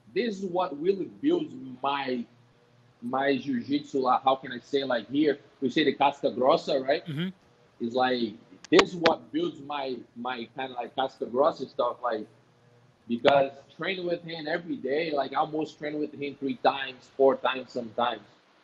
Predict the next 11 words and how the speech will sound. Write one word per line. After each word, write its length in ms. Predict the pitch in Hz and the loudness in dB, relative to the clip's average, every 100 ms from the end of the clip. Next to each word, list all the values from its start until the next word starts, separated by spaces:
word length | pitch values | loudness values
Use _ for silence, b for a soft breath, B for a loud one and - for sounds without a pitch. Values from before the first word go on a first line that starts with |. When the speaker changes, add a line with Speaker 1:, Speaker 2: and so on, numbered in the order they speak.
| _ _ _ | _ _ _
Speaker 1:
because 560 | 107 113 135 139 131 - 123 | 0 4 8 8 6 2 4
was 260 | 135 147 | 6 6
a 60 | 147 | 2
thing 340 | - 160 156 143 | -8 -10 -8 -8
when 200 | 151 170 | -8 -8
he 80 | |
got 300 | 143 151 147 | 2 4 4
very 300 | 143 160 143 - | 2 -2 -4 -8
tired 380 | 127 143 175 170 | -4 -2 -2 -6
to 60 | 156 - | -18 -18
training, 440 | 135 147 180 202 | -14 -12 -10 -10